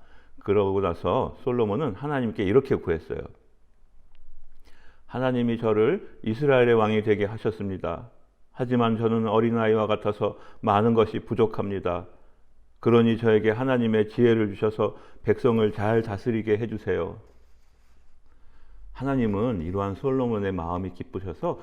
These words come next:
솔로몬에게 말씀하셨어요. "내가 너를 세상에서 가장 지혜롭고 총명한 사람으로 만들어 주겠다. 그뿐 아니라 내가 구하지도 않은 재물과 영광도 너에게 주겠다.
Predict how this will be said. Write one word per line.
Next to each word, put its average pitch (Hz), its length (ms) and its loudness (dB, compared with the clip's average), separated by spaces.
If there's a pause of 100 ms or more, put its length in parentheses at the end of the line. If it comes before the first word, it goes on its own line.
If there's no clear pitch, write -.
(160)
솔로몬에게 147 640 -2
말씀하셨어요. 82 840 -8 (1200)
"내가 101 300 2
너를 107 320 2
세상에서 110 540 -4
가장 117 640 2
지혜롭고 107 600 0
총명한 131 520 -2
사람으로 107 540 -2
만들어 92 460 -2
주겠다. 87 500 -6 (960)
그뿐 117 340 0
아니라 110 320 2
내가 107 380 4
구하지도 113 440 4
않은 117 320 0 (240)
재물과 107 560 2
영광도 104 640 0
너에게 95 460 2
주겠다. 85 580 -4